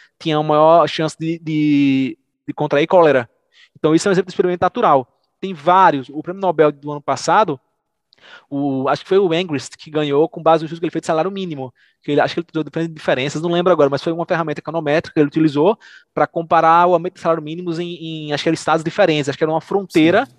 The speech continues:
Speaker 1: e aí tinha pessoas que moravam de um lado e do outro, e ele viu a, o que a mudança de salário mínimo, o aumento ou não mudava em relação a, a outras questões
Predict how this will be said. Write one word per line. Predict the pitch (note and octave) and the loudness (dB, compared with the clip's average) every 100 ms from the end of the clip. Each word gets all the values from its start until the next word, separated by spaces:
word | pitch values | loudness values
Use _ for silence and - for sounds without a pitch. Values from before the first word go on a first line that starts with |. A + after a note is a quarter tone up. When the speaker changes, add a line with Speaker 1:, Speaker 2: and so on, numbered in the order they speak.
| _ _ _ _ D#3 | _ _ _ _ 0
Speaker 1:
e | |
aí | D#3+ | 0
tinha | F#3 | -2
pessoas | - - | -12 -6
que | |
moravam | F3 E3 D#3+ | -2 2 0
de | D#3+ | -2
um | E3+ | -2
lado | G3 G3+ | -2 -2
e | |
do | A#3 | 0
outro, | G3 D#3+ - C3+ - _ - | 2 2 -2 -10 -18 _ -8
e | |
ele | D3+ E3 | -4 -2
viu | C#3 E3+ | 0 0
a, | F3 D#3 C3 | 2 2 -2
o | D3+ | -8
que | - | -8
a | E3+ | -6
mudança | F3 D#3 D#3+ | -6 -8 -10
de | F3 | -4
salário | E3+ D#3 D#3 | -2 0 -2
mínimo, | D3 E3 D3+ C3+ | -8 -10 -8 -2
o | C#3+ | 0
aumento | C3+ D#3+ E3+ | 0 -4 -6
ou | D3 | -6
não | D#3 | -4
mudava | E3+ C#3+ C#3 D#3 E3 | -4 0 2 2 0
em | |
relação | D3+ D3+ - D3+ D#3 | -2 -2 -2 -8 -6
a, | D3 C#3 G#2+ | -4 -4 -4
a | |
outras | C3+ D3+ D3+ | -6 -8 -8
questões | D#3 - C#3 C#3+ | -10 -8 -6 -8